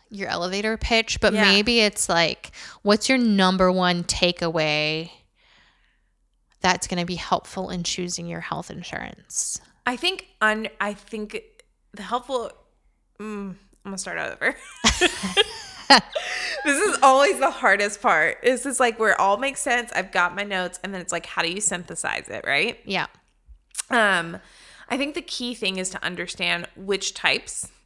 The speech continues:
Speaker 2: what you've outlined, which types are being offered, and how does that restrict you, and also understanding your personal needs and how that impacts you.
Speaker 1: Yep.
Speaker 2: So it truly, it's, I,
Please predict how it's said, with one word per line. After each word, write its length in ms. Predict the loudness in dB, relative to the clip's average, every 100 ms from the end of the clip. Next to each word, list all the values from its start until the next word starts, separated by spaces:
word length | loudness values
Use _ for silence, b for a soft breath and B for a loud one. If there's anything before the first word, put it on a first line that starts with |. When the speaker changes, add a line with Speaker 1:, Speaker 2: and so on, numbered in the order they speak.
| _
Speaker 2:
what 220 | -2 0
you've 140 | 0 0
outlined, 380 | 0 -4 -4
which 300 | -4 -4 -4
types 320 | -4 -2 -2 -6
are 80 |
being 280 | -8 -8 -10 -12
offered, 540 | -12 -6 -4 -4 -6 -14 _ b b b b
and 160 | -4 -4
how 260 | -2 0 0
does 160 | 0
that 180 | -2 -4
restrict 400 | -6 -10 -10 -8
you, 200 | -6 -6
and 180 | -6 -6
also 400 | -6 -6 -6 -6
understanding 640 | -8 -8 -10 -10 -8 -8 -8
your 120 | -10
personal 560 | -14 -14 -12 -10 -10 -10
needs 500 | -10 -8 -10 -10 -12 -12
and 80 |
how 180 | -12 -8
that 240 | -6 -6 -8
impacts 460 | -16 -20 -20 -18
you. 220 | -14 -14 -12
Speaker 1:
Yep. 160 | -10 -10 B B
Speaker 2:
So 140 | 4 4
it 160 | 4
truly, 400 | 0 -4 -4 -2 -2
it's, 200 | -4 -8 -2
I, 380 | 0 0 -2